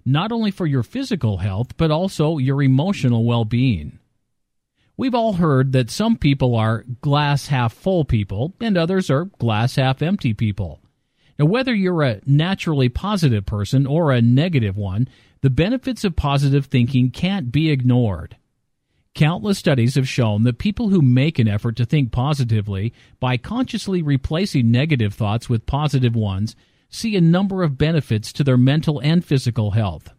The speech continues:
Positive thinkers cope better with stress, have improved immunity, are healthier, are resilient, have more confidence in their strengths and abilities.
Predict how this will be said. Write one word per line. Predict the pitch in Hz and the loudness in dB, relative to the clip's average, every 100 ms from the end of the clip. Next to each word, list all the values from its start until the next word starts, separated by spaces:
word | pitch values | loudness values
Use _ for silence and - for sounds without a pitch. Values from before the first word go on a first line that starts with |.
| _ _ _ - | _ _ _ -10
Positive | 147 214 180 120 98 | -4 -2 0 -2 -2
thinkers | - 101 98 101 147 - _ _ - | -4 -4 -4 -6 -6 -8 _ _ -6
cope | 190 202 - | -4 -4 -4
better | 123 123 123 | -2 0 2
with | 117 107 | 0 -2
stress, | - 127 120 87 - - _ _ _ _ _ | -2 -2 -2 -2 -8 -16 _ _ _ _ _
have | - 143 131 | -2 0 2
improved | 123 - 165 147 | 0 2 2 4
immunity, | 131 127 170 147 95 73 - _ _ _ _ | 6 6 4 2 -2 -6 -14 _ _ _ _
are | 135 127 | -2 -2
healthier, | 113 165 226 - 101 80 - _ _ _ _ | 0 0 0 -2 -4 -4 -14 _ _ _ _
are | 120 127 | -2 2
resilient, | 135 131 123 175 214 87 - - _ _ _ | 4 4 4 2 0 -2 -6 -20 _ _ _
have | - 190 185 | -4 -2 0
more | 185 180 | 0 -2
confidence | - 170 214 220 117 120 127 | -4 -4 -4 0 0 2 2
in | 139 | 2
their | 127 | 2
strengths | 117 - 147 143 139 | 0 -4 -2 0 0
and | 143 180 | -2 0
abilities. | 135 113 98 90 82 - - | 2 2 0 -4 -8 -12 -18